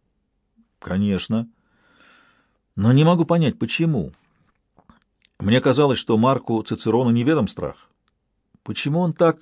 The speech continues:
сосредоточился на Кателине, хотя знает, что за ним должен стоять куда более могущественный человек? Фабий обвел взглядом залитые лунным светом окрестности.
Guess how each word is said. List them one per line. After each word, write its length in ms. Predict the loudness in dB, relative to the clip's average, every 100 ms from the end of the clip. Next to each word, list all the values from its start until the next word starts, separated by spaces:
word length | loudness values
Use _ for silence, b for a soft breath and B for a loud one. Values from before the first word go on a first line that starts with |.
| -16
сосредоточился 800 | -12 -4 -2 0 -2 0 0 0
на 100 | -2
Кателине, 600 | -4 -4 -2 0 -2 -4 B B B B B B B
хотя 280 | -4 2 4
знает, 320 | 4 4 4
что 200 | 2 0
за 120 | 2 2
ним 280 | 2 2
должен 340 | 2 2 2 -4
стоять 400 | 0 2 2 0
куда 240 | 0 0
более 260 | 2 2 2
могущественный 800 | 2 0 -2 -2 -4 -2 -4 -4
человек? 380 | -6 -8 -10 _ _ _ _ _ _ _ _ _ _ _
Фабий 560 | -4 0 2 2 2 0 _
обвел 400 | -4 -2 2 0
взглядом 520 | 0 0 2 2 0 0
залитые 400 | 0 0 -2 -2
лунным 300 | 0 0 -2
светом 360 | -2 0 0
окрестности. 640 | 0 -2 -2 -4 -10 -14